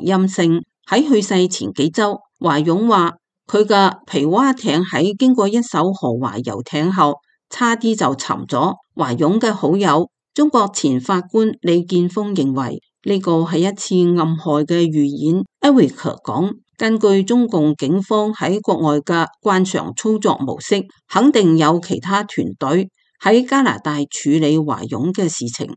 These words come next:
Eric 聲稱，已向加拿大外國干預調查委員會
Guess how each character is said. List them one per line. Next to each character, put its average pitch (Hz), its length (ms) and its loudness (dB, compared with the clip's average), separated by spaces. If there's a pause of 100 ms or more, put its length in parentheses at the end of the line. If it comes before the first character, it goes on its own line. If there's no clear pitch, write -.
(240)
Eric 208 580 2
聲 208 280 -6
稱， 190 320 0 (240)
已 214 200 0
向 214 320 0
加 254 160 0
拿 214 180 -2
大 160 180 0 (180)
外 170 220 0
國 170 240 -2 (120)
干 220 260 0
預 147 260 2
調 147 220 -2
查 104 300 -10
委 135 180 -2
員 151 240 -2
會 160 260 -2